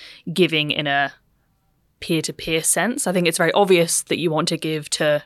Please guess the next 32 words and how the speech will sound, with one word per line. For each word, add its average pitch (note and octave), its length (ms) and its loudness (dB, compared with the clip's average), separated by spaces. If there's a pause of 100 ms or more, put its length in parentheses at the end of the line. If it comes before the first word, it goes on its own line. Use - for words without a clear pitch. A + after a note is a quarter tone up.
causes F#3+ 520 4
and D#3 100 -8
things C#3+ 180 -8
like - 180 -8
that. B3+ 280 -2 (520)
Um, D#3 580 0 (720)
but, E3+ 140 2
uh, - 20 2
yeah, C#3 340 0 (840)
it's - 180 0
difficult G#3 420 2
because - 240 -4
some F3 140 0
people F3 200 0
find D#3+ 300 0
it, - 200 -2 (1040)
you F#3 80 0
know, F3 80 4
does F3+ 160 2
it G3 80 6
only F#3 220 4
work F3+ 240 4
if G3 80 -6
it's - 140 -4
reciprocated? G#3 680 2
Because F#3+ 240 -2
some F3 160 -4
people E3 200 -6
don't D#3+ 220 -4
want F#3+ 480 2 (220)
to G#3+ 100 0
be G3 420 0